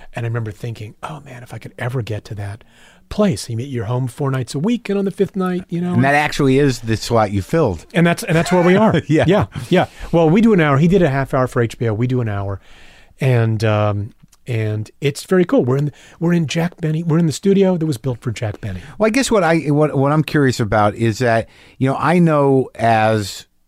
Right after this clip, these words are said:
Speaker 2: you know, somebody who drives a show, I think, you know, Jon Stewart and Bill Maher is another example, Colbert,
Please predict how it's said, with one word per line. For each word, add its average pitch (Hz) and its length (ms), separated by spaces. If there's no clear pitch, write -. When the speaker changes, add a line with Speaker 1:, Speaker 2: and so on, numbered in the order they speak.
Speaker 2:
you 120 120
know, 113 60
somebody 135 360
who 113 100
drives 101 360
a 90 40
show, 80 240
I 85 40
think, 104 200
you 104 60
know, 104 80
Jon 110 260
Stewart 101 320
and 92 80
Bill 95 140
Maher 104 240
is 98 100
another 98 380
example, 90 400
Colbert, 95 640